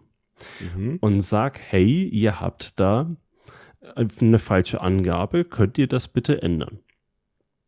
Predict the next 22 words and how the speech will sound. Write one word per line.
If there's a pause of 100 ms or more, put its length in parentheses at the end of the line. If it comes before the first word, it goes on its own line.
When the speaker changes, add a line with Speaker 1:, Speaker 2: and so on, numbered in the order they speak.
(440)
Speaker 2:
Und,
ähm,
ja,
Schufa
anrufen
ist
wild. (1080)
Erstmal
war
ich
lange
in
der
Warteschlange.
Die
rechnen
anscheinend
nicht
damit,
dass
Leute
anrufen.